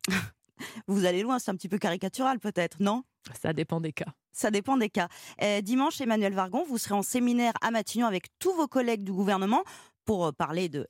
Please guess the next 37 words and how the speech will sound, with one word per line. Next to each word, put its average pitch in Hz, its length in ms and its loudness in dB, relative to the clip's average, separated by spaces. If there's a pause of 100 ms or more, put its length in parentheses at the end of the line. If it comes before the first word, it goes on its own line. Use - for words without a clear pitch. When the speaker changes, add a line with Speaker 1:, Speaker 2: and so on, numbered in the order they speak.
(120)
Speaker 1:
la 180 260 2 (140)
réforme 165 400 -2
des 160 100 0
retraites. 175 340 0 (300)
C'est - 180 -2
quoi ? 226 200 0
C'est 208 140 -6
du 180 160 -2
team 254 320 0
building, 226 560 2
euh, 202 60 6
avant 202 180 2
les 208 120 0
blocages 233 440 0
dimanche 226 280 2
soir ? 262 380 0 (480)
Speaker 2:
Non, 170 60 -2
mais 185 120 2
c'est 220 160 0
normal 226 400 2
que - 80 -4
le 180 160 0
gouvernement 190 520 0
se - 140 -2
rassemble, 180 640 0 (680)
euh, 185 140 0
pour, 190 320 4
euh, 165 140 2
discuter 190 520 0
des 180 120 2
prochaines 190 440 0
étapes 175 280 0
de 170 80 -4
la 160 140 0
réforme 170 360 -2
des 165 120 0
retraites. 208 500 0